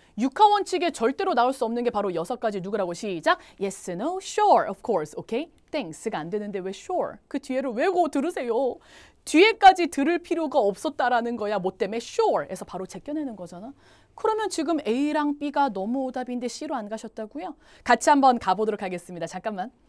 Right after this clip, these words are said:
오늘 만약에 이십사 번을 C로 안 고르셨다면 이유는 딱 하나예요.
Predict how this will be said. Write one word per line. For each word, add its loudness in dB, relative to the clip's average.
오늘 0
만약에 2
이십사 -4
번을 -2
C로 -4
안 -4
고르셨다면 -6
이유는 -2
딱 -8
하나예요. -8